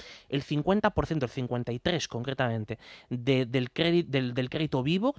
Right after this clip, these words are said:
eh, en, en España, el sector privado, está a tipos variables. Hace diez años estaba al setenta y cinco por ciento.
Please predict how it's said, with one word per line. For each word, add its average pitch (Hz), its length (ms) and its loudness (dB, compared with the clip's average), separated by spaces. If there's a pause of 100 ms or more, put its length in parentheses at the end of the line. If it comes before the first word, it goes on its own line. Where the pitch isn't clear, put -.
eh, 117 580 2
en, 117 200 -2
en 117 120 -2
España, 208 580 0
el 117 80 -6
sector 123 240 -6
privado, 185 500 2 (360)
está 190 360 2
a 143 100 0
tipos - 380 -4
variables. 117 760 0
Hace 185 260 0
diez 190 360 -4
años 214 420 2 (260)
estaba 175 360 0
al 202 100 -2
setenta 117 640 -4
y 107 160 -8
cinco 123 460 -4
por - 160 -10
ciento. - 280 -18